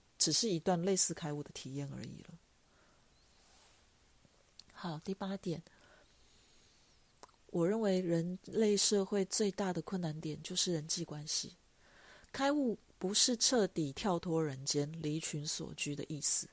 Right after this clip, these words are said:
开悟是在人群中面对和以前一样的问题的时候，你可以不再被这些问题所困扰，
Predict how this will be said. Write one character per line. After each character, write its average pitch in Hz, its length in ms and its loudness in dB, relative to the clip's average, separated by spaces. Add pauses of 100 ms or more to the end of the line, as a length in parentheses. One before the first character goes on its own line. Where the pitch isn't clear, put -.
(880)
开 269 200 2
悟 277 160 2
是 220 340 2 (320)
在 269 260 2
人 190 240 4
群 196 280 0
中 202 360 2
面 240 300 0
对 214 200 4
和 196 320 0
以 147 80 -6
前 165 340 -2 (140)
一 165 140 0
样 226 200 4
的 170 120 0
问 170 120 0
题 170 180 -6
的 143 120 -4
时 - 140 -6
候， 151 180 -10 (600)
你 202 280 2
可 262 160 0
以 269 140 2
不 180 200 0
再 208 280 6
被 196 180 2
这 185 140 2
些 180 180 2
问 180 180 0
题 170 140 -6
所 156 180 -2
困 214 180 -6
扰， 170 200 -6